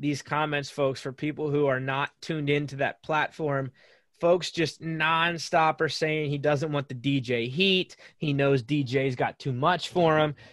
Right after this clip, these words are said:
So it's one of those things where, you know, when, when you, when you fire up the, the stove per se, and you talk all this shit, and then you, you step back and say, "Well, well, all of a sudden,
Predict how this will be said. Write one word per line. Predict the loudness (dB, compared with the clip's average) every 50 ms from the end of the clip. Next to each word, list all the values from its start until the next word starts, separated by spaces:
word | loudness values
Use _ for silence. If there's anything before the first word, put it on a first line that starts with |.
| _ _
So | -2 2 2 2
it's | 2 0 0
one | 2 2 4 4
of | 4
those | 4 2 2 -2
things | -2 0 0 0 0 0 0 2
where, | 4 6 8 8 8 6 6 2 0 _ _ _ _ _ -2
you | 0 2
know, | 2 2 0 0 -4 _ _ _ _ _
when, | -2 -2 0 -2 -2 -8 _ _ _ _ _ _ _ _
when | -4 -2 0 0
you, | 0 0 -2 -4 -4 -6
when | -6 -6 -6
you | -6
fire | -8 -10 -2 -2 0 4 6 8 8 8 8 10 8
up | 8 8 6 0
the, | -2 2 4 4 4 4 4 0 -2 -4
the | -8 -6
stove | -4 -4 0 4 6 6 8 8 8 6 4 2 -4 _
per | -2 0 0
se, | 0 0 0 0 2 2 2 0 -2 -4 -8 _ _ _ _ _ _ _ _ _ _ _ _ _ _ _ _ -4
and | -4 -2 -4
you | -4 -6
talk | -2 4 4 4 4 6 6
all | 6 6 6 4
this | 0 -2 -2
shit, | -2 -2 -2 -2 2 4 4 4 4 0 -4 -10 _
and | -6 -4 -4 0 2
then | 2 2 2 0
you, | -2 -4 -4 -6 -10 -14 _
you | -12 -10 -10
step | -8 -8 -6 -2 -2 -2 -2 -2 _
back | -2 2 4 4 2 2 -2
and | -6 -6 -4
say, | -2 0 0 0
"Well, | 0 2 6 8 8 8 8 6 4 2 0
well, | 0 2 4 4
all | 4 4 4 4 2
of | 0 -2
a |
sudden, | -6 -6 -2 2 2 2 2 2 -2 -8 -10 -12 -14